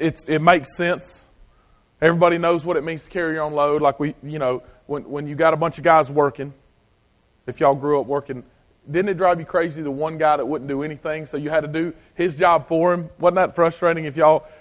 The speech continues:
if y'all did that? 'Cause you always look at that cat and say, "I would like," like, there's people coming to my mind, but I'm trying not to name 'em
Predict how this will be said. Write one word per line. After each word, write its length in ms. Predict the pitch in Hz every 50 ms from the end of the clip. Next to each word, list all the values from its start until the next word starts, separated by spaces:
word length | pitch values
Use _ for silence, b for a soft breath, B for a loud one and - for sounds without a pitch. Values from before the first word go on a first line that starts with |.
| B B
if 60 | -
y'all 120 | 165 151
did 220 | 151 156 165 156 151
that? 200 | 165 165 - -
'Cause 140 | 143 139
you 100 | 147 170
always 220 | 160 160 170 156 139
look 100 | 160 143
at 80 | 143
that 180 | 156 143 - -
cat 140 | - 147 135
and 100 | 120 120
say, 200 | - 139 123 117
"I 100 | 120 123
would 220 | 123 117 107 113
like," 300 | 113 120 120 117 - -
like, 220 | 98 107 - - 104
there's 140 | 110 123
people 300 | - _ 208 202 156 180
coming 240 | - - 170 165 165
to 60 | 156
my 80 | 147 143
mind, 260 | 135 139 143 147 135
but 80 | 135 127
I'm 80 | 123
trying 240 | 120 - 143 139 143
not 140 | 143 127 -
to 40 | 110
name 300 | 120 123 127 131 127 131
'em 140 | 123 127